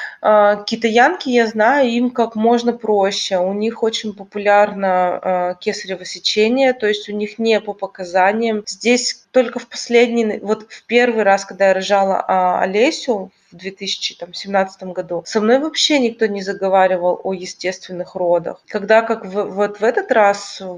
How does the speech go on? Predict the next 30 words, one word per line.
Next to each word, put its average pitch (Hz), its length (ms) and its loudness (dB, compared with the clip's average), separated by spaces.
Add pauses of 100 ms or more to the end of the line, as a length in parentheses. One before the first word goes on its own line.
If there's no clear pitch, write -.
(160)
в 180 580 -2
два-, 175 220 -2
<laughs> - 260 -16
каком - 300 -14
году? - 320 -8 (180)
Двадцатом, 220 480 -4
получается, 202 760 -4
в 180 80 -14
двадцатом, 185 580 -4
да. 175 180 -8 (140)
А, 180 300 2
со 196 120 -6
мной 202 180 2
уже 233 140 0
разговаривали 202 760 2
здесь, 202 580 -4
а, 190 260 -2
что - 360 -6
у 185 40 -2
меня 190 140 -4
всё 214 160 -8
получится, 208 880 -4 (200)
что - 200 -12
после 202 260 -10
кесарева 214 640 0
запросто 208 500 -2
можно 202 340 -4
родить, 185 380 -8
давай 190 300 -2
сама. 202 580 -6